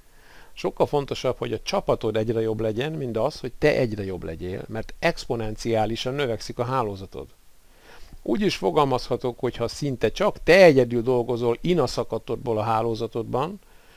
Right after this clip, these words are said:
soha az életben nem sikerül az áttörés. De minél többen vagytok képesek csapatban hatékonyan tevékenykedni,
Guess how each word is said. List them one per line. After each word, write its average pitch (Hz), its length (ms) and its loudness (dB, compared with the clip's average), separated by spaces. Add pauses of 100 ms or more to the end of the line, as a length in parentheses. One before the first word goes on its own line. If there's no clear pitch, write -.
soha 156 300 4
az 120 100 4
életben 123 380 2
nem 113 140 0
sikerül 123 380 0
az 127 100 2
áttörés. 95 720 -2 (1080)
De 127 80 -4
minél 185 300 6
többen 147 360 2
vagytok 127 360 0
képesek 127 520 -2
csapatban 120 580 0
hatékonyan 120 640 0
tevékenykedni, 113 880 -2